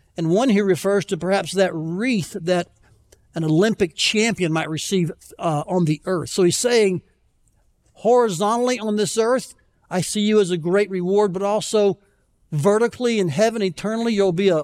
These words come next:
a reward." He calls them dear friends. I mean, I'm not sure if there's another place in the New Testament where Paul strings together so many, um,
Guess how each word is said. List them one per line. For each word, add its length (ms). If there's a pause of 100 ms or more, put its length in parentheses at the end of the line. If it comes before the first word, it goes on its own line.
a 120
reward." 880 (1700)
He 100
calls 320
them 180
dear 220
friends. 840
I 280
mean, 120
I'm 80
not 180
sure 160
if 60
there's 140
another 280
place 340
in 80
the 60
New 100
Testament 420
where 100
Paul 480 (160)
strings 580
together 400
so 520
many, 400 (680)
um, 460